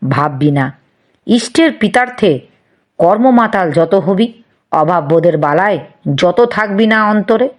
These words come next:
ততই দেখবি প্রকৃতি তোকে ভরপুর করে দেবে।" ফুলদা, "আমি করণীয় যা তা নিয়মিতই করে যাই, কিন্তু অভাবের চিন্তাটা ছাড়তে পারি না। তবে জানি পরম পিতার দয়ায়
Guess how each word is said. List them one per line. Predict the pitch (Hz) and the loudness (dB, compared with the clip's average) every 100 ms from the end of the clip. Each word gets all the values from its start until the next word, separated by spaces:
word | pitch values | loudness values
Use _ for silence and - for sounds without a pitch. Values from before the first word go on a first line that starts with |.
| _ - | _ -4
ততই | 165 294 262 | 0 2 4
দেখবি | 202 190 170 170 | 2 2 0 0
প্রকৃতি | 160 156 202 190 | -2 -2 0 0
তোকে | 180 160 156 143 147 | 0 0 0 0 -4
ভরপুর | 160 165 190 226 180 | -4 -2 -2 -2 -2
করে | - 139 135 | -2 0 0
দেবে।" | 131 127 131 _ _ | -2 -4 -8 _ _
ফুলদা, | 185 165 135 123 _ _ | 0 0 0 -6 _ _
"আমি | 185 226 254 | -2 0 -2
করণীয় | 247 185 233 240 208 147 - _ _ 147 | 0 0 2 4 2 -2 -12 _ _ -2
যা | 196 196 196 - _ _ - | 0 0 -4 -14 _ _ -4
তা | 165 | -2
নিয়মিতই | 165 190 240 254 285 | 0 2 4 2 0
করে | 277 156 143 | 0 0 2
যাই, | 127 131 131 _ _ _ - | 0 -2 -4 _ _ _ 0
কিন্তু | 233 240 202 | 2 2 2
অভাবের | 180 202 226 247 | 0 0 0 -2
চিন্তাটা | 247 190 190 226 185 143 - _ _ | -2 -2 0 0 -2 -4 -14 _ _
ছাড়তে | - 165 165 185 | -4 -4 -2 -2
পারি | 170 135 | 0 -2
না। | 135 131 - _ _ _ | -4 -6 -10 _ _ _
তবে | 226 233 240 | -2 0 0
জানি | 220 247 196 139 - | 0 2 0 -2 -2
পরম | 160 170 170 | 0 0 0
পিতার | 185 190 175 | 0 0 -2
দয়ায় | 151 160 185 | 0 0 0